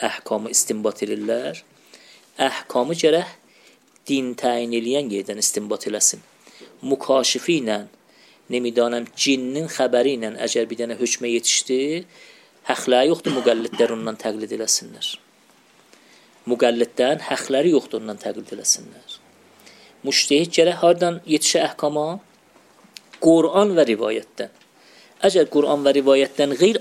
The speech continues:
ayrı yolundan getdi, yetişdi. Məsələn, cəfrlə, rəmllə,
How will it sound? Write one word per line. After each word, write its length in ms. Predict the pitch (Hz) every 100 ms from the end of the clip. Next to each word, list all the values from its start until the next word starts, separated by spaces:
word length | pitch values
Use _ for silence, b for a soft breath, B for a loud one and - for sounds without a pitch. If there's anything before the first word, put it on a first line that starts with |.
| 165
ayrı 220 | 147 151
yolundan 320 | 120 110 113
getdi, 380 | 110 - - 117
yetişdi. 300 | - - - 226
Məsələn, 300 | - 311 320 -
cəfrlə, 640 | - 202 - 156 151 135 131
rəmllə, 540 | 139 147 135 131 123